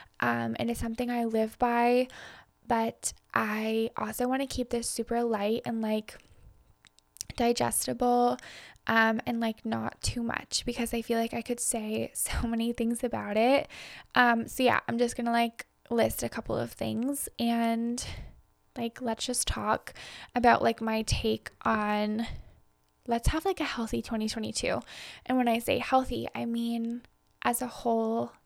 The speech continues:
you as a person, like, healthy, focusing on yourself, um, mentally, spiritually, um, emotionally, physically, like, a whole, the whole you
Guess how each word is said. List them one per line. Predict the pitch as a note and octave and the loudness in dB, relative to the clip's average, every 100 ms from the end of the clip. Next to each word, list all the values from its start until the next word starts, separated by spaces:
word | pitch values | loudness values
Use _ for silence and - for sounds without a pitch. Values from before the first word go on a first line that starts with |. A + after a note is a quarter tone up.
| - | -12
you | A#3 A#3 - - | -6 -4 -4 -4
as | - A3+ | -4 -4
a | A#3+ | -4
person, | - - - - A#3 - - | -4 -4 -6 -6 -8 -12 -10
like, | A#3+ | -6
healthy, | - A3+ - - B3 - - - - | -4 -4 -4 -10 -12 -14 -20 -20 -4
focusing | A#3 A3+ A#3+ A#3+ A#3+ | 0 0 -2 -4 -4
on | A#3 | -2
yourself, | A#3+ A#3+ A#3 G#3+ G#3+ A3+ - - - - - - | -4 -2 0 2 0 -2 -10 -16 -20 -20 -16 -4
um, | A#2 A#2 - - - - - - _ | -2 0 -4 -8 -12 -14 -18 -20 _
mentally, | B3 B3+ C4 - A#3 A3+ A3 A3+ | -2 0 0 -2 -2 0 0 -2
spiritually, | - - B3 B3+ C4 B3+ - A3+ A3+ G#3+ G#3+ G#3+ A#3 - - - _ - | -6 -4 2 4 4 0 -4 -2 -2 0 -2 -2 -4 -10 -20 -20 _ -4
um, | A#3 A#3 | -2 -2
emotionally, | B3+ B3+ B3 C4 C4 C4 A3 A3+ A3+ A3 | -4 -2 2 2 2 0 -2 -4 -4 -6
physically, | - B3+ B3 B3 B3 B3 | -2 0 0 -2 -2 -4
like, | - - - | -2 -4 -6
a | |
whole, | A#3 - - - C4 C4+ C4 C4 | -10 -12 -12 2 6 6 4 0
the | A#3+ | -8
whole | - - B3+ C4 | -12 -4 0 0
you | B3+ A#3 A3+ A3 A3 B3 | 0 -2 0 0 0 -2